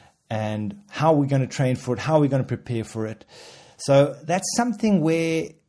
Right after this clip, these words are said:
it can lead to mental exhaustion, and this mental exhaustion can be demotivating. And that's a current, that's a common symptom for, for many runners, because suddenly, you know, there's adversity, there's disruption,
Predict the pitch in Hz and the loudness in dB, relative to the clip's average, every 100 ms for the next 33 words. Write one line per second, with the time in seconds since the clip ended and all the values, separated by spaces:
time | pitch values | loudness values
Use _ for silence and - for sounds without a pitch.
0 | - 139 - 151 139 180 180 143 131 143 | -8 -6 0 2 4 0 2 2 4 2
1 | 147 147 131 98 107 120 120 - 101 101 | -2 -6 -6 -6 -6 -6 -6 -8 -6 -6
2 | 98 127 139 143 120 95 147 160 - 117 | -6 -4 -4 -4 -6 -4 -4 -4 -6 -10
3 | 117 - 135 139 139 139 117 - 147 143 | -10 -8 -4 -2 0 -2 -6 -2 2 4
4 | 131 123 101 - 110 120 170 180 - - | 4 2 -2 -8 -8 -4 -2 -4 -10 -10
5 | - 254 220 147 160 185 156 - 202 135 | -4 -4 -2 -2 -2 -2 -6 -4 -4 -4
6 | - 208 214 120 - 127 120 - 113 113 | -4 -4 -4 -8 -4 -4 -4 -6 -6 -4
7 | 151 117 143 185 101 - 120 - 131 120 | -2 -2 -2 -4 -6 -10 -12 -6 -6 -4
8 | 180 214 123 127 139 - - - 143 117 | -4 -2 -2 -4 -6 -14 -14 -2 0 0
9 | 104 101 117 165 143 139 131 131 117 120 | -4 -8 -6 -4 -2 -4 -2 -2 0 -2
10 | 101 104 95 - - - 143 139 139 | -2 -6 -4 -4 -4 0 4 6 6